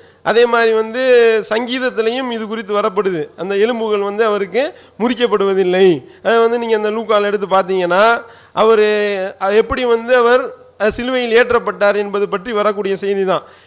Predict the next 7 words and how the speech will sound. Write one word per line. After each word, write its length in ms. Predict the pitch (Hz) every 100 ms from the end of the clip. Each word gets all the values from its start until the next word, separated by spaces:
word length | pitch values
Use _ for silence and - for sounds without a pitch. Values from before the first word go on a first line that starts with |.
| -
ஏன்னா 500 | 220 240 233 220 202 175
பார்த்திருக்கக்கூடிய 640 | 190 247 220 214 233 220 214
சகோதரர்களுக்கு 600 | 202 208 214 208 202 202
வந்து 200 | 214 233
இந்த 320 | 214 202 208
விஷயம் 500 | 196 196 233 214 214
என்னன்றதை 520 | 226 220 214 226 285